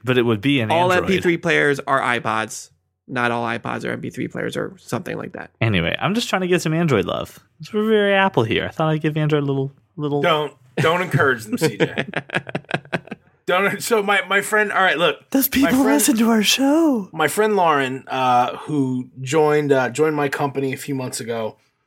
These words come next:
Speaker 3: hasn't been able to get, uh, access to certain work stuff on her phone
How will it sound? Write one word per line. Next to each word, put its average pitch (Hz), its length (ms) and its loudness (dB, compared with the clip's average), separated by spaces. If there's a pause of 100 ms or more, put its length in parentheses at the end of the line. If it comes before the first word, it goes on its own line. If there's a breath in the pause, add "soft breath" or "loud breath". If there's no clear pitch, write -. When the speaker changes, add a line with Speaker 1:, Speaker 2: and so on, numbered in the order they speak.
(120)
Speaker 3:
hasn't 185 420 0
been 175 140 0
able 147 260 0
to 143 80 6
get, 127 460 -2 (680)
uh, 113 380 -4
access 139 520 0
to 143 100 -6
certain 131 340 -2
work 165 260 2
stuff 147 460 -2
on 127 220 -6
her 123 80 -8
phone 151 640 0